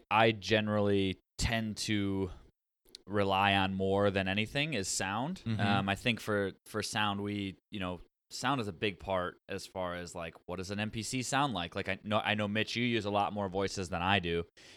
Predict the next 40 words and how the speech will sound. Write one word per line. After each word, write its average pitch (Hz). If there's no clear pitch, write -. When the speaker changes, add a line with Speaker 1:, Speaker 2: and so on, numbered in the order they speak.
Speaker 1:
And 113
some 156
Speaker 2:
I 180
Speaker 1:
of -
the 104
Speaker 2:
love 104
my 117
Speaker 1:
voices 98
that, 101
Speaker 2:
voices. 98
Speaker 1:
that 98
you've 110
used, 104
I 113
still 120
have 101
stuck -
in 90
my 87
head 92
for 120
some 117
of 104
Speaker 2:
<laughs> -
Speaker 1:
the 95
N 90
P 90
Cs, 90
you 95
know? 90
Uh, 107
I 123
don't 143
necessarily 117
do 101
as 113
many 143
voices, 156
but, 110
like, 104